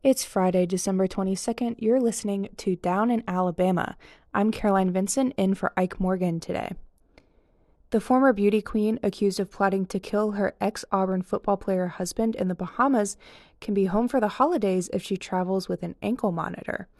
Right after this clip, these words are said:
She is accused of being involved in a murder-for-hire plot against her estranged husband, former Auburn long snapper Robert Shiver. The couple reportedly met at the university.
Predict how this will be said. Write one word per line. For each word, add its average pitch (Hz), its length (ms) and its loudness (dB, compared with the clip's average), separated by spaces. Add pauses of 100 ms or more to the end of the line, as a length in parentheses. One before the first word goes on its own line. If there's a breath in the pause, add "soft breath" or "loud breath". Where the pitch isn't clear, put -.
(200)
She - 220 0
is 208 140 4
accused 285 500 0
of 196 240 2
being 196 240 0
involved 190 560 0
in 190 120 -2
a 185 60 0
murder-for-hire 196 840 0
plot 185 320 -2
against 180 320 -4
her 180 100 -6
estranged 220 600 -4
husband, 175 460 -4 (340 loud breath)
former 220 360 2
Auburn 185 440 2
long 202 260 2
snapper 180 540 -2
Robert 175 340 -2
Shiver. - 380 -4 (640 loud breath)
The 196 80 -4
couple 202 260 2
reportedly 196 580 2
met 175 360 0
at - 140 -6
the 175 80 -8
university. 170 680 -6